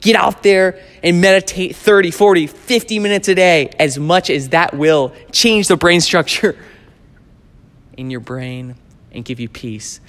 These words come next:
I'm just talking about five minutes. Starting tomorrow, what is something you can do for five minutes to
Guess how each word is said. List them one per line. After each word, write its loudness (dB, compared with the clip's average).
I'm -12
just -6
talking 0
about -8
five -14
minutes. -16
Starting 0
tomorrow, -6
what 2
is -6
something -4
you -6
can -8
do -6
for -12
five -8
minutes -12
to -16